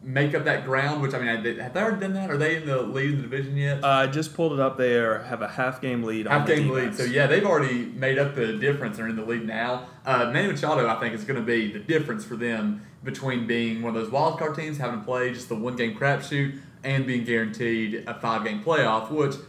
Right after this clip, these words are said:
Speaker 1: uh, luckily I think the Dodgers will be able to get into.
Speaker 2: Yeah, I think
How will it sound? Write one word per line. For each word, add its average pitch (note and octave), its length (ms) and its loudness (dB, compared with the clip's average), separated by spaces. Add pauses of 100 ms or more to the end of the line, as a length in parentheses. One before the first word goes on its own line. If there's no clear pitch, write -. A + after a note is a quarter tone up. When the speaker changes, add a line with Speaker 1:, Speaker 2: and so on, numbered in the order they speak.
(180)
Speaker 1:
uh, A2 460 0
luckily B2+ 400 2
I G#2 140 -4
think G#2+ 260 -2
the A2+ 60 -4
Dodgers G#2+ 300 -4
will A2+ 80 -8
be A2 80 -2
able G#2+ 100 -2
to G#2+ 80 -6
get A2 100 -4
into. G#2+ 440 -6 (360)
Speaker 2:
Yeah, D3 360 2
I D3 60 -2
think G#3 400 -2